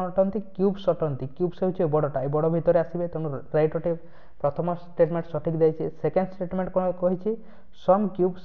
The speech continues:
ଆର୍ ବକ୍ସେସ୍, କିଛି କ୍ୟୁବ୍ସ, କ୍ୟୁବ୍ସ କୋଉଟା ଅଟେ? ଏହି ବଡ଼ଟା ଅଟେ କ୍ୟୁବ୍ସ। ଏହି କ୍ୟୁବ୍ସ ସମସ୍ତ, ଅ, କିଛି କ୍ୟୁବ୍ସ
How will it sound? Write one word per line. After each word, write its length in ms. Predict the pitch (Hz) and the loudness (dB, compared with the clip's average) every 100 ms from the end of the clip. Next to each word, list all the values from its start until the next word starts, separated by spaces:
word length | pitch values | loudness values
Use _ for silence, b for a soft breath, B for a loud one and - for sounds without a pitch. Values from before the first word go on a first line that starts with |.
| - | 0
ଆର୍ 140 | 185 | 2
ବକ୍ସେସ୍, 500 | 170 147 143 147 135 - - - - - - | 4 2 -2 -4 -4 -8 -12 -12 -12 -12 -8
କିଛି 260 | - 156 220 | -6 -4 -2
କ୍ୟୁବ୍ସ, 400 | 202 - 185 - - - - - | -2 4 4 4 -4 -12 -14 -2
କ୍ୟୁବ୍ସ 260 | 175 190 196 | 2 2 2
କୋଉଟା 280 | - 190 190 | 0 2 4
ଅଟେ? 160 | 185 180 | 2 2
ଏହି 120 | 170 | 2
ବଡ଼ଟା 360 | 156 160 175 175 | 4 4 4 2
ଅଟେ 220 | 170 175 | 2 -4
କ୍ୟୁବ୍ସ। 340 | 165 170 170 - - - - - - - | -4 -2 -4 -6 -12 -12 -12 -12 -12 -8
ଏହି 80 | 160 156 | -6 -6
କ୍ୟୁବ୍ସ 300 | - 180 180 - - - | 2 2 2 -6 -8 -2
ସମସ୍ତ, 360 | 160 185 185 190 180 - - - - | 0 0 4 4 4 0 -12 -14 -12
ଅ, 80 | - - - | -10 -10 -4
କିଛି 260 | 165 - 214 | -4 -2 -4
କ୍ୟୁବ୍ସ 380 | 202 208 170 | 0 2 2